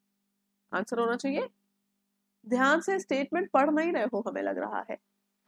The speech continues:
Members of a nation share the desire to be a part of the same political manifesto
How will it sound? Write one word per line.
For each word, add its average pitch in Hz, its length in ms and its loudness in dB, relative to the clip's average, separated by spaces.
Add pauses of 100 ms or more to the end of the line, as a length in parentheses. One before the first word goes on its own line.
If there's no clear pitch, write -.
(600)
Members 269 460 0
of 339 100 2
a 339 120 2
nation 262 380 -2
share 262 440 0
the 294 220 2
desire 226 500 -2
to 269 120 -4
be 262 120 0
a 269 60 -4
part 262 280 -2
of 269 100 0
the 269 120 -4
same 320 400 -2
political 233 580 2 (920)
manifesto 254 680 0